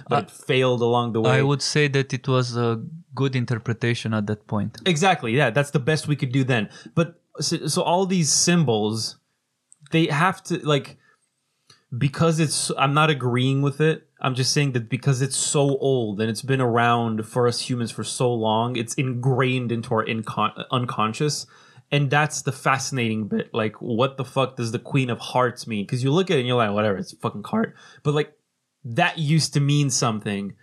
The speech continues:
Speaker 1: especially back in the day when we weren't as, like, free thinking as we fucking are now. We can just say anything and no one's gonna care or whatever. We're gonna get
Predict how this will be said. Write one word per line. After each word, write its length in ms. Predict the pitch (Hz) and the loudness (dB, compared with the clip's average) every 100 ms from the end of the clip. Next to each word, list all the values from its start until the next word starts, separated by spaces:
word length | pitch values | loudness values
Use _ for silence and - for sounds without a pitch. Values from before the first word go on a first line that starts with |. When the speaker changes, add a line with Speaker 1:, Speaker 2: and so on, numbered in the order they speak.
| _ - | _ -4
Speaker 1:
especially 540 | - - 185 - 147 | -2 2 0 2 -2
back 320 | 131 143 151 | 2 2 2
in 80 | 156 | 0
the 80 | 131 | 0
day 480 | 120 139 131 127 123 - | 2 2 2 0 -4 -8
when 260 | 131 139 135 | -2 0 2
we 80 | |
weren't 340 | 131 139 143 131 | 2 2 2 2
as, 140 | 120 | 0
like, 180 | 123 110 | 0 0
free 320 | - - 147 | -4 0 2
thinking 420 | 127 147 127 123 | 2 0 -2 -2
as 120 | 123 113 | 0 0
we 140 | 113 | -2
fucking 340 | - 131 120 113 | -2 -4 -2 0
are 180 | 113 | 2
now. 220 | 110 113 101 | 4 2 2
We 80 | |
can 140 | 101 104 | 0 -2
just 160 | 107 | -2
say 160 | - 123 | 0 0
anything 440 | 120 107 113 104 | 0 -2 -2 -2
and 200 | 104 101 | -4 -2
no 80 | 101 | 0
one's 160 | 110 107 | -2 -2
gonna 100 | 107 | -4
care 220 | - 107 | -2 0
or 80 | 98 | 2
whatever. 280 | 107 101 98 | 2 2 0
We're 80 | 101 | 0
gonna 120 | 107 | 0
get 220 | 107 - | 0 -4